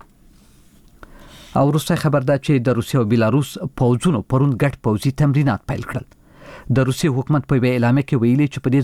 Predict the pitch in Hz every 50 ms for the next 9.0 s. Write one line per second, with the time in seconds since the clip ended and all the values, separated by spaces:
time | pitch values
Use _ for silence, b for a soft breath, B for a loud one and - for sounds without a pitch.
0 | - 135 117 117 110 135 139 143 135 127 - 123 113 98 - 156 - 151 120 101
1 | 110 117 110 135 147 - 165 160 - 165 139 B B B B B B - 131 117
2 | 104 156 196 180 139 110 - 131 117 107 - - 120 104 95 - 131 120 117 120
3 | 107 - 139 127 131 110 95 - 113 117 - - - - b b b _ b b
4 | b b b b - - 123 117 98 113 117 113 117 135 131 - - 139 - 165
5 | 156 143 147 - 165 147 147 - - 143 143 143 143 147 135 B B B B B
6 | B B - - - 110 135 151 143 - 147 127 117 110 117 107 123 139 143 -
7 | 156 135 - 143 143 143 147 139 - - - 127 120 151 160 139 120 - 120 107
8 | 104 104 - - - - 147 151 196 214 - - 123 101 170 156 143 123 -